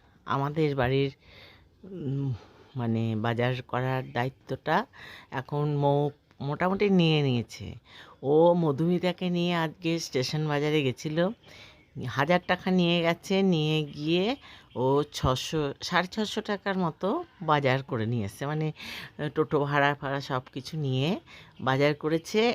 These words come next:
এত বাজার করে নিয়ে এসছে, এইবার এনে রেখেছে। তা আমাকে বলছে যে,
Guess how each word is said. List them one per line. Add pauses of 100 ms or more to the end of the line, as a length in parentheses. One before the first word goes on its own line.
এত
বাজার
করে
নিয়ে
এসছে,
এইবার (480)
এনে
রেখেছে। (680)
তা
আমাকে
বলছে
যে,